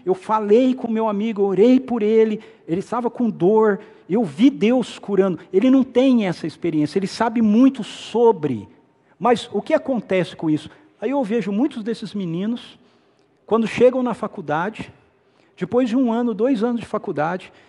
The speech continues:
ele está em crise com a fé dele, quando não,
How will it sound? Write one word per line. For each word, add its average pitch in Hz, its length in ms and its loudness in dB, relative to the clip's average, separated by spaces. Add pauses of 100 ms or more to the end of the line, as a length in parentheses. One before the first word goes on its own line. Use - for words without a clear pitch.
(120)
ele 185 140 -6
está 233 200 -6
em 226 80 -4
crise 262 680 -2 (220)
com 185 80 -6
a 180 60 0
fé 185 220 -4
dele, 160 380 -2 (1600)
quando 359 580 2 (420)
não, 208 600 2